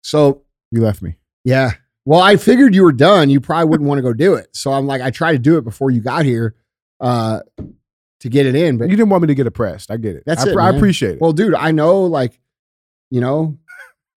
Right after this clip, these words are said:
Speaker 1: black people can't
Speaker 2: <laughs>
Speaker 1: tolerate the cold the same way that white people. I didn't want you to die. I mean, I
Speaker 2: Yeah.
Speaker 1: love you, man.
Speaker 2: Ain't
Speaker 1: I'm
Speaker 2: no
Speaker 1: just
Speaker 2: snow
Speaker 1: looking
Speaker 2: in
Speaker 1: out for your
Speaker 2: Africa,
Speaker 1: best
Speaker 2: bro.
Speaker 1: interest. Yeah,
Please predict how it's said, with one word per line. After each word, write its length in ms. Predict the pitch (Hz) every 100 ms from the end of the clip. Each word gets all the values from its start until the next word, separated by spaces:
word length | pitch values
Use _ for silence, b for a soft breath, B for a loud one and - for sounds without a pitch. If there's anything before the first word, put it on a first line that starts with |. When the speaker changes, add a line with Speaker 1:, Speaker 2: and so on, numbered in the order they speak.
| _ -
Speaker 1:
black 240 | 127 147
people 280 | - 160 156
can't 280 | - 151 -
Speaker 2:
<laughs> 20 |
Speaker 1:
tolerate 420 | 165 156 160 165
the 60 | 160
cold 320 | - 156 165
the 40 | 139
same 280 | - 151
way 140 | 151 156
that 80 | 147
white 260 | 123 151
people. 380 | - 160 156 165
I 100 | 135
didn't 160 | 151 151
want 220 | 151 170
you 60 |
to 60 | 139
die. 380 | 113 123 139 151
I 340 | 156 - -
mean, 120 | 120
I 60 | 151
Speaker 2:
Yeah. 60 | 143
Speaker 1:
love 160 | 160
you, 80 | 156
man. 300 | 160 165 170
Speaker 2:
Ain't 80 | 160
Speaker 1:
I'm 80 | 151
Speaker 2:
no 80 |
Speaker 1:
just 80 | 165 185
Speaker 2:
snow 100 | 180
Speaker 1:
looking 100 | 170
Speaker 2:
in 60 |
Speaker 1:
out 80 | 170
for 40 | 165
your 40 |
Speaker 2:
Africa, 100 | 147
Speaker 1:
best 100 | 170
Speaker 2:
bro. 100 | 143
Speaker 1:
interest. 280 | 143 123 107
Yeah, 100 | 180